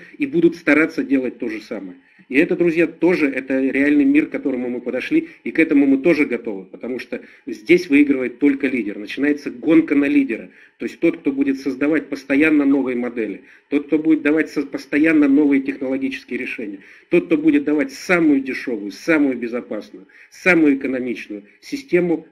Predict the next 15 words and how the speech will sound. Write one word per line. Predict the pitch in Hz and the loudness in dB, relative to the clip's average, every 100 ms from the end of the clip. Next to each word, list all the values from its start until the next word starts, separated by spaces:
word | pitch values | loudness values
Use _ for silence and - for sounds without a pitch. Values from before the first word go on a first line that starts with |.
| _ | _
тот | 156 139 | -2 -2
будет | 131 113 | -2 -6
давать. | 113 147 | -6 -8
И | 135 | -4
здесь, | 135 185 | 0 0
друзья, | 160 156 147 143 | 2 -2 0 0
я | 120 127 117 - _ | 0 -4 -6 -16 _
уже | 113 151 | -4 -4
цитирую, | 147 147 156 180 143 117 | -4 -8 0 2 2 2
я | 131 | -2
это | 135 131 | -4 0
не | 143 | 0
привожу | 139 123 123 143 | 0 -4 -4 0
и | 151 | 2
никогда | 135 117 135 139 | 0 -4 -2 -4